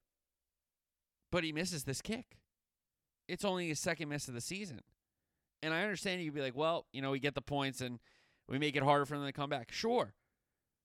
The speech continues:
But if you convert there, and then you eventually waste more clock if you ever got a touchdown, or you could get that field goal again and make it closer, then you took some time off, then you got the field. But to elect to kick the field goal fourth and three after you've gone for it forever,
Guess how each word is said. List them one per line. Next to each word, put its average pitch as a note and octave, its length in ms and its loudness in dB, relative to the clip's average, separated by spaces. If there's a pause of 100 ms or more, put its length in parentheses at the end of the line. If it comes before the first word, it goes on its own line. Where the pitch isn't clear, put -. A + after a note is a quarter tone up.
(180)
But D3+ 120 0
if G3 160 -2
you A#3+ 120 2
convert F#3+ 480 0
there, A2+ 380 -6 (360)
and C#3 140 -2
then F#3 160 2
you A3 160 -2
eventually D3+ 640 -4
waste C3 320 -6
more C#3 160 -2
clock C3+ 320 -2 (420)
if B2 200 -6
you C3 100 0
ever F3 240 4
got B2 160 2
a A2+ 60 0
touchdown, C3 560 -2
or G#3 240 4
you F3+ 100 -4
could E3 160 -4
get E3 220 -4
that A#2+ 180 -6
field D#3+ 220 -4
goal C3+ 140 2
again D#3 240 -2
and E3 100 -4
make C3+ 120 -6
it G#2+ 60 -16
closer, D#3 460 -4 (1160)
then A3 160 2
you G3 120 -4
took E3 160 -6
some B2+ 140 -8
time E3 300 -2
off, A2 160 -6
then F#3+ 200 -4
you E3+ 60 -10
got B2 120 -4
the A2 60 -14
field. G#2+ 160 -12 (280)
But C3+ 180 -2
to C#3 120 -4
elect D#3 320 -4
to F3+ 80 -6
kick F3+ 160 -6
the D#3 80 -6
field E3+ 200 0
goal C#3+ 100 2
fourth F3 240 -4
and D#3 100 -6
three D#3 180 -4
after C3+ 200 0
you've C3 180 -4
gone D#3 240 2
for D#3 220 0
it A2+ 40 -10
forever, A#2+ 520 0